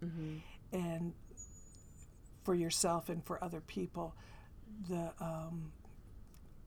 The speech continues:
Speaker 2: the practice of being vulnerable to show up.
Speaker 1: Yeah.
Speaker 2: How powerful that is for the individual and those that benefit from it.
Speaker 1: Yeah, absolutely. I find that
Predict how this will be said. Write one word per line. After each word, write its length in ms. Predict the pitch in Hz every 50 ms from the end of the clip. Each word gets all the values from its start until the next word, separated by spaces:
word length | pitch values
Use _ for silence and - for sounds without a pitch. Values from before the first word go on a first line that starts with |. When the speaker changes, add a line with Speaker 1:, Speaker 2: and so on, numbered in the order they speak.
| - -
Speaker 2:
the 60 | -
practice 560 | - - - 175 170 170 - - 151 147 - -
of 140 | 160 -
being 260 | - 175 160 165 170 165
vulnerable 480 | 165 165 165 170 185 180 175 180 170 170 -
to 100 | - 156
show 360 | 151 - - - 170 165 160
up. 360 | 156 156 170 180 185 - - - - - - - - -
Speaker 1:
Yeah. 200 | - 175 165 165 160 160 - - - - - - - - - - - - - - - - - - - - - -
Speaker 2:
How 100 | - -
powerful 480 | 170 - - 170 165 165 165 - - 180
that 200 | 175 180 170 170
is 420 | 180 180 180 180 170 165 - - -
for 80 | - 190
the 140 | 170 175 175
individual 600 | 165 165 170 156 175 170 156 185 180 175 180 - -
and 180 | 180 165 165
those 340 | 160 170 165 170 156 - -
that 260 | - 170 165 - - - - - - - - - - -
benefit 340 | 180 165 165 - - - - -
from 200 | - 165 156 156
it. 100 | 160 - - - - - - - -
Speaker 1:
Yeah, 320 | 180 180 185 180 175 165 151 - -
absolutely. 560 | - 180 175 - - 180 170 160 - 160 156 135
I 120 | 156 175
find 420 | 170 - - 170 170 165 160 165 156
that 300 | 160 160 156 156 - -